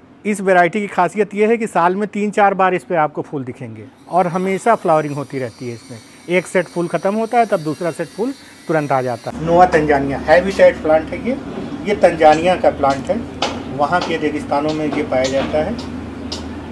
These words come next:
ये हैबिटेट plant इसको इसीलिए कहते हैं, पूरी तरह से ये <coughs> वहीं का plant है और वहाँ से ही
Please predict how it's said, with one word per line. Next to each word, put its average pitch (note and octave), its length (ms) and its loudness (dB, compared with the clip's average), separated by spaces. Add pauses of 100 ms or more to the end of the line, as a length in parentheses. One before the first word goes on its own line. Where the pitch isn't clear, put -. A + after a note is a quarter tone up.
(720)
ये D#3 60 4
हैबिटेट D3+ 520 2
plant D3 260 2
इसको D3 200 -2
इसीलिए D3 320 0
कहते C3+ 320 -4
हैं, F#3+ 220 -6
पूरी D3 140 2
तरह C#3+ 240 0
से D3 140 -4
ये C#3+ 220 -2 (520)
<coughs> - 400 0
वहीं D#3+ 260 6
का F3 80 4
plant E3 280 4
है G#3+ 120 4
और G3+ 160 8
वहाँ E3 260 4
से G3 160 4
ही F#3 220 2